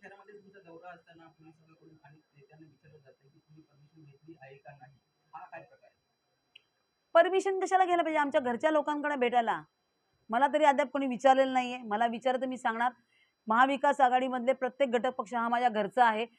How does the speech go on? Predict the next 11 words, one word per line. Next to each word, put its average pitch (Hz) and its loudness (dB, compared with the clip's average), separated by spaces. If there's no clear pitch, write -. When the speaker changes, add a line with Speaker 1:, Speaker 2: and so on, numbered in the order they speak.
Speaker 2:
आणि 233 -4
ह्यांना, 226 -2
माझ्या 247 4
कार्यकर्त्यांना 247 2
भेटायला 254 0
जायला 226 2
मला 254 4
कोणाच्याही 262 2
परमिशनची 240 -4
गरज 220 -2
नाहीये. 190 -6